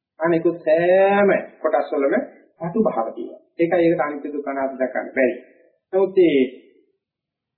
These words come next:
නිදහස් චින්තන හොඳට පැහැදිලි වෙනවා. හොඳ සමත සමාධියට ආවම මේක උපදේශනා බොහොම ප්‍රසිද්ධ කාරණා. "සමාහිතෝ භික්ඛවේ යථා භූතං ඥානාති පස්සති."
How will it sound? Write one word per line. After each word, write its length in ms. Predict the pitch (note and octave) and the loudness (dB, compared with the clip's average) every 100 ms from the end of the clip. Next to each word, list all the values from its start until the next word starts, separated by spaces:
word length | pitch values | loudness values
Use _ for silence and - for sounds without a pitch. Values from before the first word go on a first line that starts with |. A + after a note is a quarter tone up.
| _ _ B2+ | _ _ -2
නිදහස් 300 | C3+ D3+ D#3 | 0 0 -2
චින්තන 300 | E3 E3+ F3 | -2 0 -2
හොඳට 480 | C#3+ D#3+ G3+ A3+ G#3+ | 0 2 4 2 0
පැහැදිලි 480 | - D#3+ F#3+ A#3+ G#3+ | -4 -2 0 2 2
වෙනවා. 360 | A2 - B2 - - _ _ | 0 -2 -4 -6 -14 _ _
හොඳ 120 | B3 B3 | -2 -2
සමත 300 | E3+ G#3+ C4 | -2 -2 -2
සමාධියට 460 | G3 G#3 D#3+ B2 | -2 -2 0 0
ආවම 220 | C3 G#3 - A2+ | 0 -2 -2 -2
මේක 280 | A2 D3+ F3 E3 A#2+ - - _ _ | -2 -4 -2 0 0 -4 -12 _ _
උපදේශනා 520 | - - D3 C#3 B2 | -18 -8 -6 -4 -6
බොහොම 280 | - - G#3 | -8 -8 -8
ප්‍රසිද්ධ 340 | D#3+ C#3+ A#2+ | -6 -6 -8
කාරණා. 460 | - - - _ _ _ _ _ _ _ _ _ - | -8 -14 -16 _ _ _ _ _ _ _ _ _ -2
"සමාහිතෝ 480 | B2 B2 B2 B2 A2+ | 0 2 0 0 -2
භික්ඛවේ 420 | A2+ - E3 D#3 | -4 0 2 2
යථා 340 | B2 C#3+ C#3 | 2 -2 -4
භූතං 340 | D3 C#3 F#3 F3 | -2 -2 -2 -2
ඥානාති 600 | B2+ C3 E3 F#3 A3+ - | 0 0 0 -2 -4 -4
පස්සති." 500 | - - - - | -4 -4 -12 -18